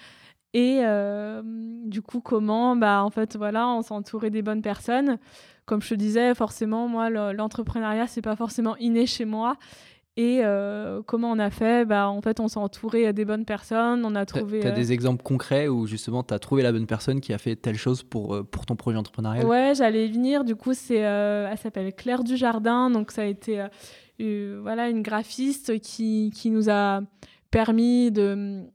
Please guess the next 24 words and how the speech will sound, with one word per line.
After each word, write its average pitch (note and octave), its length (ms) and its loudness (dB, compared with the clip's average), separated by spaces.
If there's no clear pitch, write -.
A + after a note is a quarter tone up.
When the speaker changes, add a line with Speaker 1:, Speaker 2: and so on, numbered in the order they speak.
Speaker 1:
de, G#3 1040 -8
de A3 140 0
faire A3 280 -4
toute B3+ 200 -4
notre A#3+ 220 4
charte A#3 180 0
graphique, B3 800 0
euh, G3+ 200 -2
de, G3 440 0
de G3+ 100 2
faire A3 260 0
aussi G3+ 280 -2
notre A3 240 0
campagne A3 480 0
Ulule. A#3 500 2
Donc, G#3+ 120 -2
Speaker 2:
Mhm. - 60 -2
Speaker 1:
c'est A3 180 0
une G#3+ 140 2
campagne A3 500 2
de, G3+ 400 2
de G#3+ 140 4
financement A3+ 520 2
participatif. A3 1040 -2